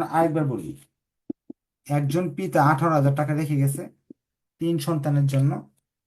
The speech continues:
তিন সন্তানই ভবিষ্যতে সমানভাবে টাকাটা পাবে, কেউ কম বেশি পাবে না।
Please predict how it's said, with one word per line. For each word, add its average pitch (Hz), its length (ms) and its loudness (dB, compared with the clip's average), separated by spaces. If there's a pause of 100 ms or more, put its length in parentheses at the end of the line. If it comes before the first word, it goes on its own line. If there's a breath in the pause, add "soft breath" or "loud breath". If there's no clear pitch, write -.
(140)
তিন 190 220 -4
সন্তানই 170 500 0
ভবিষ্যতে 156 460 0
সমানভাবে 165 580 2
টাকাটা 143 280 2
পাবে, 139 220 2 (560)
কেউ 165 200 2
কম 175 220 0
বেশি 143 220 -2
পাবে 135 220 0
না। 151 100 0